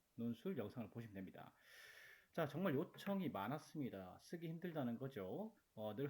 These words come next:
하던 대로 항목 분석하고 예상평가 지표 작성 전략은 유튜브에서 하단 고정 댓글 링크 따라가시면 예시 있는 거 아시죠? 보시면서 완성하시면 되겠습니다. 시작하기 전에 구독, 좋아요 부탁드리면서 바로 시작해 볼게요.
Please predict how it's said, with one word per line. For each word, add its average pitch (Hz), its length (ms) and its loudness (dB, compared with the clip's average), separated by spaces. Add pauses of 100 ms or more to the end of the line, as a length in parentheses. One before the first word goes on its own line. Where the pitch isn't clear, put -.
하던 196 200 2
대로 170 200 0
항목 170 240 -2
분석하고 151 560 2
예상평가 139 560 0
지표 104 500 -4
작성 131 260 -4
전략은 110 440 -2
유튜브에서 135 920 -2 (400)
하단 180 200 2
고정 175 220 0
댓글 160 240 0
링크 156 220 -2
따라가시면 156 600 2
예시 120 220 2
있는 151 140 2
거 101 120 0
아시죠? 208 500 -2
보시면서 107 580 -4
완성하시면 139 760 0
되겠습니다. 120 680 -4 (500)
시작하기 185 360 4
전에 170 200 0
구독, 151 240 -2
좋아요 147 180 4
부탁드리면서 135 720 0
바로 135 160 0
시작해 - 420 -4
볼게요. 104 640 -2